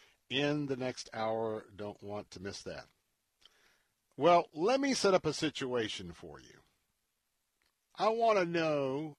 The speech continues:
as my Christian brothers and sisters, and all, all that are listening this afternoon, imagine that you lived in an apartment complex.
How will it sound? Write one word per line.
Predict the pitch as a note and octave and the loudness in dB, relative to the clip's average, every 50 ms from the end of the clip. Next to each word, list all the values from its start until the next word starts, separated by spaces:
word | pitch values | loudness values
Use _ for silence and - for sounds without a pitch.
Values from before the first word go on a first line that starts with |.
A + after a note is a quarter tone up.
| _ _ - | _ _ -10
as | A#2 A2+ A#2 A2 A2 G#2+ G2+ - - - - - _ _ _ _ _ _ _ _ _ _ _ _ _ _ _ _ _ | -8 -6 -6 -6 -6 -8 -10 -14 -16 -18 -20 -20 _ _ _ _ _ _ _ _ _ _ _ _ _ _ _ _ _
my | A2+ A#2 | -8 -8
Christian | - - - D#3+ C#3+ - - C#3 | -8 -6 -8 -8 -8 -6 -8 -6
brothers | A#2 A#2+ B2+ B2 B2 A2+ G#2 | -2 -2 -2 -2 -2 -4 -8
and | A2+ G#2+ | -10 -12
sisters, | - - G#2 F2+ - - C3+ D3+ D#3 | -10 -8 -10 -10 -10 -12 -14 -12 -12
and | E3 E3 E3 D#3+ - - | -10 -8 -8 -8 -8 -8
all, | - E3 E3 D3+ C#3+ - - | -8 -6 -4 -4 -4 -6 -6
all | G3+ F#3+ F3+ D#3+ C3 | -8 -6 -6 -6 -6
that | A2 F#2+ | -6 -8
are | E2 D#2+ | -10 -10
listening | F2 - - E2 D#2 | -14 -14 -14 -16 -18
this | D2+ - - | -16 -14 -14
afternoon, | E2+ D#2+ - - - D2 D#2 F2 A2 A#2+ _ _ _ _ _ _ _ _ _ _ _ _ _ _ _ _ _ _ _ _ _ _ _ _ _ _ _ _ _ _ _ - - | -14 -16 -16 -18 -20 -18 -18 -18 -20 -20 _ _ _ _ _ _ _ _ _ _ _ _ _ _ _ _ _ _ _ _ _ _ _ _ _ _ _ _ _ _ _ -2 0
imagine | D3+ E3+ F#3 G#3+ B3+ C4+ C#4+ C4+ G3 A3 B3 A#3+ A3+ | 0 4 4 2 4 4 2 0 0 -2 -4 -2 2
that | G#3 G3+ F#3+ F#3 F3+ F3+ F3 F3 E3+ E3 D3+ - _ _ _ _ _ _ _ _ _ _ _ _ _ _ _ _ _ _ _ _ _ _ _ _ _ _ _ _ _ _ _ _ _ _ _ _ | 2 4 4 6 6 6 6 6 6 4 2 -2 _ _ _ _ _ _ _ _ _ _ _ _ _ _ _ _ _ _ _ _ _ _ _ _ _ _ _ _ _ _ _ _ _ _ _ _
you | E3+ G3+ G#3+ | -2 0 4
lived | G#3+ A#3 A#3+ A#3 A3+ A3 G#3 F#3+ G3 | 8 10 10 10 10 8 6 6 4
in | F#3+ | 4
an | F#3 F#3 | 4 2
apartment | - - F3 E3 D3+ C3+ B2+ A#2 - | 4 6 4 4 4 4 -2 -6 -4
complex. | - A2 G2+ F2+ - - F2 D#2 - - _ - - - | -4 -4 -4 -4 -6 -10 -14 -16 -16 -18 _ -20 -20 -20